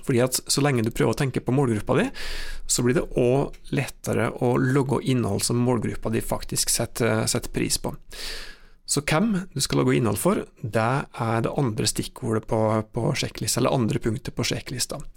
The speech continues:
Og slik kontrollspørsmål som du kan stille deg da, hvis du for eksempel har en person som heter Kari, eh, kontorist, så kan du da stille spørsmålet før du trykker publiser:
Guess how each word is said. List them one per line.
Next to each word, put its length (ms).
Og 80
slik 240
kontrollspørsmål 840
som 100
du 100
kan 420
stille 440
deg 80
da, 160
hvis 160
du 80
for 140
eksempel 340
har 160
en 80
person 480
som 160
heter 880
Kari, 500
eh, 600
kontorist, 800
så 220
kan 180
du 120
da 200
stille 320
spørsmålet 460
før 260
du 80
trykker 280
publiser: 500